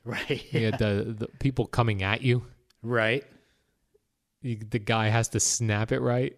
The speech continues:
Speaker 1: Mm-hmm.
Speaker 2: I'd be constantly yelling at my holder. "Dude, you d-, barely got that
Speaker 1: <laughs>
Speaker 2: held pr-, properly."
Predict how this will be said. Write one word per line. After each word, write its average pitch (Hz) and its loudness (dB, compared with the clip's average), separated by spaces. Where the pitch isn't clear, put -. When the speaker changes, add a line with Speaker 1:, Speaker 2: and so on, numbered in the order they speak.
Speaker 1:
Mm-hmm. 147 0
Speaker 2:
I'd 135 0
be 131 2
constantly 107 2
yelling 95 0
at 104 -4
my 95 -2
holder. 104 -2
"Dude, 190 0
you 131 -4
d-, 131 -4
barely 180 2
got 165 -2
that 147 0
Speaker 1:
<laughs> 190 -2
Speaker 2:
held 156 0
pr-, 123 0
properly." 110 2